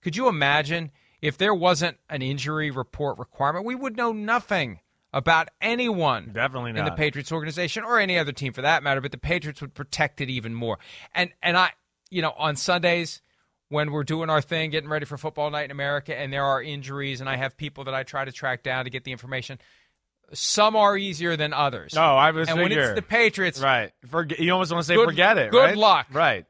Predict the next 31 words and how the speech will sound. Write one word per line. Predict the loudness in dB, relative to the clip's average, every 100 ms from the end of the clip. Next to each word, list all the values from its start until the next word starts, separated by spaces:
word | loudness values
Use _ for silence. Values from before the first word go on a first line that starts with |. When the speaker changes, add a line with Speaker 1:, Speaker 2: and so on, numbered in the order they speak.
| 0
Speaker 1:
Good | 2 4
luck. | 4 4 2 2
Although, | 4 8 6 6
although | 4 6
I | 6
was | 6 4
able, | 2 2
and, | -2 0
and | -4 -2
some | -2 -2
of |
the | -2
information | -2 0 0 -2 -2
did | -4 0
get | 2
out | 4 4 2 -6
on | -8
Sunday | -4 -4 -2 -2
night, | -2 0
and | -2
I |
was | -2
able | -4 -6
to |
get | -8 -8
some | -4 -4
of | -4
it, | -6 -12 _ _ -4
but | 0
it's | 0 -2
a, | -4